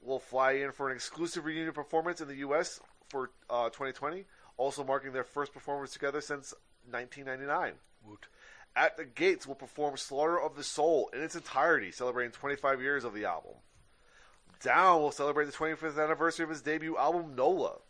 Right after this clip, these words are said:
Speaker 1: Reunion performances by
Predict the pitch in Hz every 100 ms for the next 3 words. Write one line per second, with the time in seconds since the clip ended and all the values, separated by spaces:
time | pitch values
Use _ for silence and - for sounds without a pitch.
0 | _ _ _ _ _ _ _ - - -
1 | - - 120 127 220 226 165 - 151 139
2 | 120 110 120